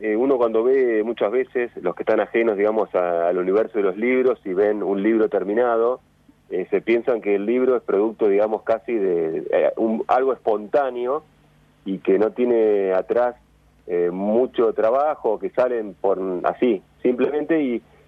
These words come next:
creo que en este libro hay muchos años de trabajo y tengo entendido más de ciento cuarenta testimonios, ¿no?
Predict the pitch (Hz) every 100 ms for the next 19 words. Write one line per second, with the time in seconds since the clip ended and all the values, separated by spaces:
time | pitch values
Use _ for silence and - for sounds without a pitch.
0 | _ _ - 147 175 175 135 127 117 110
1 | 95 107 139 139 135 156 160 135 131 147
2 | 135 139 139 120 113 117 151 151 165 127
3 | 110 101 90 87 _ _ _ - 120 127
4 | 120 127 147 131 127 120 - 131 117 107
5 | 120 117 101 - 107 123 98 87 113